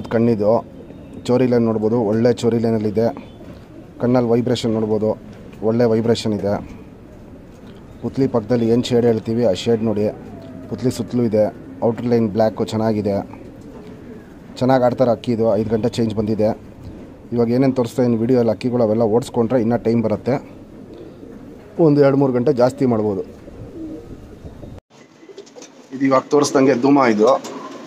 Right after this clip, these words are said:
ಲಾಲ್ ಕಟ್ ಚೆನ್ನಾಗಿದೆ, ಗರಿಗಳಲ್ಲಿ ಲಾಲ್ ಕಟ್ ಚೆನ್ನಾಗಿದೆ. ಇದು ಇನ್ನೂ ದಸ್ತ ಆಗಿ ಇನ್ನೂ ಅಕ್ಕಿ ಇನ್ನೂ ಒಂದು ಎರಡು ಮೂರು ವರ್ಷ ಆದರೆ ಲಾಲ್ ಕಟ್ ಇನ್ನೂ ಜಾಸ್ತಿ ಬರುತ್ತೆ. ಈ ಮುದ್ರು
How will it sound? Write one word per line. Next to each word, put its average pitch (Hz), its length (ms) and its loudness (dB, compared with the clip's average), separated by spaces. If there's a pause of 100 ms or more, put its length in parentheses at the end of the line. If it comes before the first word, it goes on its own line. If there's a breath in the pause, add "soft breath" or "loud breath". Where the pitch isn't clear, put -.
(320)
ಲಾಲ್ 127 180 4
ಕಟ್ 123 160 2
ಚೆನ್ನಾಗಿದೆ, 117 400 4 (300)
ಗರಿಗಳಲ್ಲಿ 117 360 4
ಲಾಲ್ 117 160 4
ಕಟ್ 117 180 0
ಚೆನ್ನಾಗಿದೆ. 110 380 4 (1160)
ಇದು 113 120 2
ಇನ್ನೂ 127 220 4
ದಸ್ತ 113 200 2 (120)
ಆಗಿ 131 240 4
ಇನ್ನೂ 131 160 6 (920)
ಅಕ್ಕಿ 107 240 2
ಇನ್ನೂ 127 160 6
ಒಂದು 117 140 6
ಎರಡು 117 140 6
ಮೂರು 123 140 4
ವರ್ಷ 107 140 2 (120)
ಆದರೆ 123 180 6 (200)
ಲಾಲ್ 120 160 2
ಕಟ್ 110 140 0
ಇನ್ನೂ 120 160 2
ಜಾಸ್ತಿ 117 280 0
ಬರುತ್ತೆ. 110 260 4 (340)
ಈ 123 40 4 (100)
ಮುದ್ರು 135 220 4